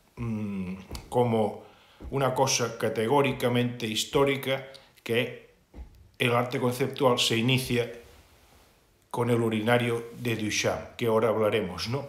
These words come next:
Es el inicio de este concepto, del concepto de algo que ya no tiene concepto,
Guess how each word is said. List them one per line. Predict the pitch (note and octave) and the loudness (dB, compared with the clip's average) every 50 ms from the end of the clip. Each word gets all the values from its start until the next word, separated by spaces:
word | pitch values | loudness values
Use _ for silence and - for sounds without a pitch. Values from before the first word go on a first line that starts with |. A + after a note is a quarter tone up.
| - - | -12 -2
Es | C3+ D3 D3 - - - - | 0 2 2 2 2 0 -2
el | B2+ A#2 | -2 0
inicio | A#2 A#2 A#2+ C#3+ D3 C#3 C#3+ - C#3 C3 C3 C3 C3 A#2+ | 0 -2 0 0 0 0 -2 -2 0 0 0 0 -2 -2
de | B2 B2+ | -2 0
este | B2+ - - C#3 B2+ | 0 0 0 -2 -2
concepto, | - B2+ A#2+ A#2 - - C#3 A#2+ - - - - - | 0 0 -2 -2 0 0 0 0 -2 -6 -12 -14 -14
del | - G#2 G#2 | -14 -14 -12
concepto | - C3 A#2+ A2 - D3+ C#3+ D3 C#3+ - D#3 D3+ D3+ - - | -6 -4 -4 -2 0 0 0 0 0 -2 -4 -4 -4 -6 -10
de | A2 A#2 C3 C3 C3 - - _ _ - | -8 -8 -6 -8 -8 -12 -20 _ _ 2
algo | - C#3 D3 D3 C#3 - D3 D3 - - - - - _ _ _ _ _ _ _ _ _ _ _ _ _ _ _ _ _ _ _ - - - - - | 4 4 4 4 2 0 -2 -2 -4 -8 -12 -20 -20 _ _ _ _ _ _ _ _ _ _ _ _ _ _ _ _ _ _ _ -16 -16 -14 -8 4
que | - C#3+ | 6 8
ya | D3 D3+ D3+ | 10 10 10
no | D3 C#3 A#2+ | 8 6 4
tiene | - D3+ D3 D3+ D#3 D3+ | 2 0 2 2 2 2
concepto, | C#3+ C#3 C3+ C3 - F3 - - - - - - - - - - | 2 0 0 2 4 2 2 2 0 -10 -12 -12 -12 -12 -16 -20